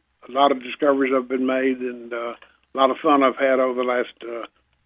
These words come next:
thirty years after I could have retired. So I've really had two, almost two careers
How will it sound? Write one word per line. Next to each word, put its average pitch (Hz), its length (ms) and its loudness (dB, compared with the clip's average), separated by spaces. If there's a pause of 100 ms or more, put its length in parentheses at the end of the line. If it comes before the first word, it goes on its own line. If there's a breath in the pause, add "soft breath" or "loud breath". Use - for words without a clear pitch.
(260)
thirty 139 220 4
years 127 280 4
after 127 260 0
I 120 40 0
could 127 200 0
have 117 140 0
retired. 120 500 0 (420)
So 127 140 0
I've 123 80 2
really 143 260 6
had 127 200 4
two, 143 220 0
almost 135 320 -6
two 147 140 6
careers 135 460 4